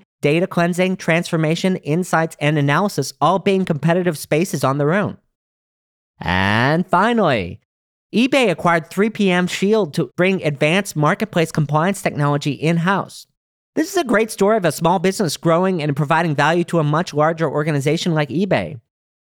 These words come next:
Three P M Shield used data and A I to identify fake, counterfeit, and deceptive listings on online marketplaces.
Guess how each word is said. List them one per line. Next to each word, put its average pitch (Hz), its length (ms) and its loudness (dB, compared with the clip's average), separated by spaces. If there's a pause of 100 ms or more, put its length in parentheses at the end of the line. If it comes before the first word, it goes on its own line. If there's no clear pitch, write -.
(180)
Three 233 160 2
P 226 180 2
M 202 200 2
Shield 208 400 0
used 175 280 -2
data 180 260 2
and 160 220 -2
A 151 220 2
I 170 200 2
to 170 140 0
identify 156 460 0
fake, 160 480 -2
counterfeit, 175 500 0
and 143 120 -4
deceptive 147 500 -2
listings 143 540 -2
on 131 180 -2
online 156 420 0
marketplaces. 139 840 -4